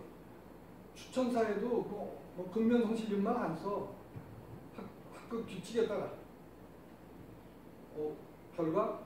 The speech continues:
출결 몇 점이 몇 점, 주본 평가 몇 점이 몇 점이며 이십사 명 중에 일 위를 차지하였기에 추천합니다. 그리고 추천사도 공개.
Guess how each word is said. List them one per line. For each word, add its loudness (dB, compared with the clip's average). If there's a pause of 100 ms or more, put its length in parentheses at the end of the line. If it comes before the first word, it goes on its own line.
출결 8
몇 2
점이 0
몇 -2
점, -8 (1400)
주본 2
평가 0
몇 2
점이 0
몇 -4
점이며 -2 (840)
이십사 0
명 0
중에 -2
일 -2
위를 -2
차지하였기에 2
추천합니다. -2 (500)
그리고 0
추천사도 2
공개. 4